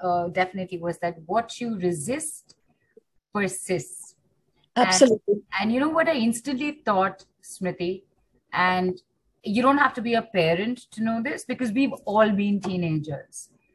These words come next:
Speaker 1: What happens with children and teenagers? You tell them to not do something, they will go out of their way to do it.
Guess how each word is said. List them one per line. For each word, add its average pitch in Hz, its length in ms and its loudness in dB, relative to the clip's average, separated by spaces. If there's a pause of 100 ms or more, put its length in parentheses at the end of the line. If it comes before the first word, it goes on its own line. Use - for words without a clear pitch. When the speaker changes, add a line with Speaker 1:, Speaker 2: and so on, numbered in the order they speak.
(160)
Speaker 1:
What 349 220 8
happens 214 480 4
with 233 160 -2
children 208 360 0
and 202 160 -2
teenagers? 185 720 -4
You 156 80 -2
tell 233 240 4
them 277 220 0
to 254 80 -6
not 214 340 4
do 202 140 -8
something, 196 540 -4
they 254 120 -4
will 277 240 -10
go 277 380 -6
out 269 260 2
of - 140 -10
their 269 160 0
way 240 160 -6
to 220 100 -16
do 190 280 -4
it. - 180 -4